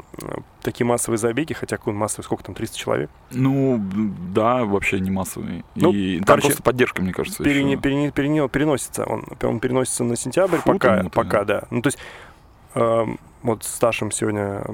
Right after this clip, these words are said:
Speaker 1: пи-, беседовал на тему его прогнозов, э, перенесут ли Бостон или отменят. М, он сказал, ну, я сразу скажу, что Таш просто интересуется североамериканскими видами спорта. Вообще, в принципе, он в теме спорта глубоко. Много, много чего может интересного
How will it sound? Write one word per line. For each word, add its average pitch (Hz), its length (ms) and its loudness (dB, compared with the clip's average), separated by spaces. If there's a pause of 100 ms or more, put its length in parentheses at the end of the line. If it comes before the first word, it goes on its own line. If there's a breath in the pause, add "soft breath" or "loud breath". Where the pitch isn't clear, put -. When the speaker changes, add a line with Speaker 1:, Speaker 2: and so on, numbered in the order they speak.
(120)
Speaker 1:
пи-, 123 100 -2
беседовал 110 520 0
на 101 120 -2
тему 101 600 -2
его 107 340 -4
прогнозов, 117 640 0
э, 107 260 2
перенесут 113 440 -2
ли 113 60 -2
Бостон 110 460 0
или 104 80 0
отменят. 117 540 0 (140)
М, 113 280 -6 (960)
он 120 200 0
сказал, 113 520 0
ну, 127 240 2
я 110 120 0
сразу 107 220 -2
скажу, 110 140 -2
что - 120 -10
Таш 107 200 -2
просто - 220 -6
интересуется 107 500 -2
североамериканскими 107 720 -2
видами 107 200 -2
спорта. 185 300 -2
Вообще, 117 140 0
в - 40 -16
принципе, - 280 -4
он 95 60 -2
в - 40 -10
теме 98 180 -4
спорта 98 460 0
глубоко. 98 500 0 (120)
Много, 107 340 0
много 107 380 0
чего 98 200 -4
может 98 220 -8
интересного 101 440 -6